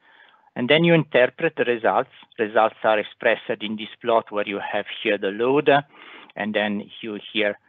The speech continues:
have the displacement, and you measure the points according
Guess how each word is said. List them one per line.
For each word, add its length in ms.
have 340
the 100
displacement, 800
and 300
you 160
measure 500
the 120
points 340
according 600